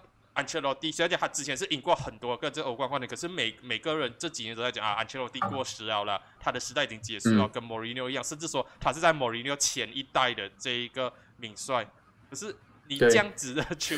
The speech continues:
Speaker 1: 队，你领先二比零情况底下，你都会 bottle 掉这个 lead 的话，这个你可以讲是
Speaker 2: 现在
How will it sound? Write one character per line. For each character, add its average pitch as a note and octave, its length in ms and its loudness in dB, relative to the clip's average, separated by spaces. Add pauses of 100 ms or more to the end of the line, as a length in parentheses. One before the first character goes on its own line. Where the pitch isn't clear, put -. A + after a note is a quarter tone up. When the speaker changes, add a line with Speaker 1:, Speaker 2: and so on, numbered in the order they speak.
(120)
Speaker 1:
队， F#3+ 180 -2 (160)
你 D3+ 160 0
领 C#3+ 180 2
先 E3+ 200 0
二 G3+ 100 6
比 E3+ 140 0
零 C#3 160 0
情 C#3+ 100 -6
况 C#3+ 100 -2
底 A#2+ 120 -4
下， D#3 100 2
你 A#2+ 140 -4
都 B2 100 0
会 D#3 140 0
bottle B2+ 340 0
掉 C3 180 0
这 B2+ 160 -4
个 B2+ 140 -4
lead B2 160 -8
的 A#2 100 -2
话， C3 220 2 (880)
这 G#3+ 80 -6
个 G#3 180 0 (1900)
你 C#3+ 100 -6
可 - 120 -2
以 G3 80 4
讲 C#3+ 160 0
是 E3 260 -2
Speaker 2:
现 E3+ 140 10
在 F3+ 460 8